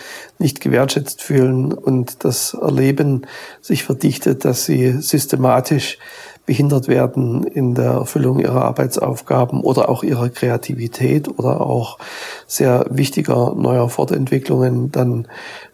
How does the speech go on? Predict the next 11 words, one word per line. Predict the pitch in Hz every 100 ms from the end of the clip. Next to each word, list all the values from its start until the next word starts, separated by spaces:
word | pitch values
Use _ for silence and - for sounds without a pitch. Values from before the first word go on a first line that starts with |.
| -
ähm, | 165 120 120 127 165 -
kann | - 127 120
das | 120 110 - - -
eben | 123 120 123 127 -
seelisch | 120 135 127 120
beeinträchtigend | - 117 131 139 143 - 143 - 131 123 -
werden, | - 117 123 135 160 151
sich | 147 135 -
auf | 127
die | - - 123
Arbeitsqualität | - 127 139 131 - - 131 127 - 123 120